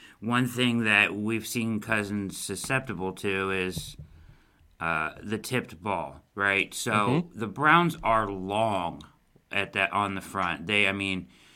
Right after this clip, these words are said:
Speaker 1: if you start with, uh, Malik McDowell, six seven, right there coming up the middle, uh, Malik Jackson, and then both of your ends are, are long guys. I mean, they should have, all week should have been, you know, balls coming out,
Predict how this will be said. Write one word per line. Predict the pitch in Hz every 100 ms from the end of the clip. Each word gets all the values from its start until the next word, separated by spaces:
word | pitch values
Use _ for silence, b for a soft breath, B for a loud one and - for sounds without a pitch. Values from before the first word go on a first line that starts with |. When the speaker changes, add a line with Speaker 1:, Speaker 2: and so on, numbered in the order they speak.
| b -
Speaker 1:
if | 104 95
you | 113
start | 107 - 117 113 101
with, | 104 98 95 - - -
uh, | 90 90 92
Malik | 92 101 104 101
McDowell, | 95 80 101 101 98
six | - 101 -
seven, | - - 120 117 98 90 87
right | 101 101 -
there | 107 98 98 92
coming | - 101 95
up | 92
the | 95
middle, | 104 104 101 101 b b b b b
uh, | 85 87
Malik | 95 101 101 82
Jackson, | 110 104 104 107 101
and | 98 98
then | 95 95
both | 92 107 107
of | 95
your | 92 92
ends | 104 107 101
are, | 95 90 87 -
are | 95 95 92
long | 87 101 104 95 98
guys. | 95 95 90 92 - -
I | 110
mean, | 110 110 104 b b b b b _
they | 120 123
should | 123 139 123
have, | 113
all | 110 113
week | 117 120 110
should | - 101
have | 101 87
been, | 101 98 95 -
you | 101 98
know, | 90 82 80 - _
balls | 110 110 110
coming | - 120 117 117
out, | 120 117 -